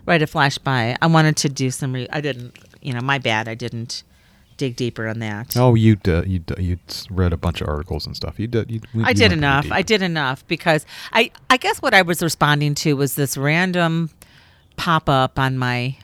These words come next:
Speaker 1: Instagram. I go into it, and then it's like this kind of dark hole that feels weird, and,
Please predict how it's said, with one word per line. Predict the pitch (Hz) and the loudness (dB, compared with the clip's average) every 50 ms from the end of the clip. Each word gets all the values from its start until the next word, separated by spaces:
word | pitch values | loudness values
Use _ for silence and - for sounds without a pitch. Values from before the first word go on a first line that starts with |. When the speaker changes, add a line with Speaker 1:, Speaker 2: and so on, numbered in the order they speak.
| - - - | -18 -8 -4
Speaker 1:
Instagram. | 156 147 135 - - 131 - 123 117 113 113 107 107 113 127 147 - - - - - - | -4 -4 -4 -4 -8 -8 -6 -4 -4 -4 -4 -4 -6 -6 -8 -10 -12 -16 -20 -20 -10 -6
I | 151 147 | -4 0
go | - 165 156 160 | 4 4 4 4
into | - 156 156 160 - - 170 143 135 | 2 0 0 0 0 0 0 2 2
it, | 127 120 123 127 - - | 2 2 0 -2 -4 -4
and | 151 147 143 | -4 -2 0
then | 143 143 139 143 | 0 0 0 0
it's | 147 135 - - | -2 -4 -2 0
like | 143 131 127 - | 2 0 0 0
this | - 139 - - | -4 -6 -6 -4
kind | - - 170 156 | -4 -2 -2 -2
of | 135 123 | -2 -2
dark | - 156 127 131 135 - - | -2 0 0 0 0 -2 -6
hole | - - 135 127 127 123 117 113 120 | -10 -8 -6 -4 -4 -2 -4 -4 -6
that | - 117 | -8 -14
feels | - - - 135 123 120 117 113 117 113 - - - - | -12 -6 -4 -2 -2 -2 -2 -4 -6 -8 -8 -10 -10 -8
weird, | 147 127 127 113 107 104 107 110 110 110 | -6 -4 -2 -2 -4 -4 -6 -6 -6 -8
and, | 101 95 110 | -8 -10 -12